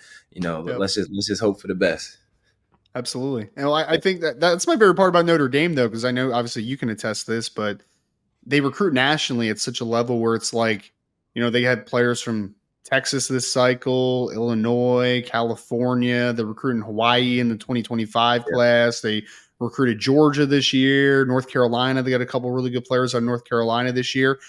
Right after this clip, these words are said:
Speaker 2: It's really cool just to kinda see how these classes mesh a little bit, you know, because they're kids from all different, you know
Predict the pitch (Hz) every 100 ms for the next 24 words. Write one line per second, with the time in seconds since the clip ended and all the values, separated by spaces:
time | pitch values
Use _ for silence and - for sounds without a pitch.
0 | - _ - 180 254 320 208 226 208 185
1 | - 185 160 180 165 156 147 135 - _
2 | _ _ _ _ _ - 160 - 180 170
3 | - 117 113 135 131 - 107 101 92 98
4 | 98 110 117 131 127 120 151 160 - 165
5 | 139 - 127 113 104 _ _ _ - 156
6 | 190 156 147 139 123 - - 120 110 101